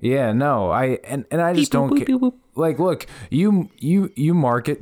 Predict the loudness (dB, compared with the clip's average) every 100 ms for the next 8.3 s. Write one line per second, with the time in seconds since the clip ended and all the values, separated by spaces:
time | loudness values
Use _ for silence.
0 | -2 0 2 2 0 -2 0 0 2 0
1 | -2 0 0 0 0 0 0 0 -2 -2
2 | -2 -6 -2 0 0 -2 -14 -20 _ -8
3 | -4 -2 0 0 0 0 0 0 0 -2
4 | -2 0 0 0 -4 -18 -20 _ _ -6
5 | -2 0 0 0 0 -2 -2 -2 -2 0
6 | 0 -2 -6 _ _ _ _ _ -6 -2
7 | 0 0 0 0 0 0 0 0 2 2
8 | 2 0 0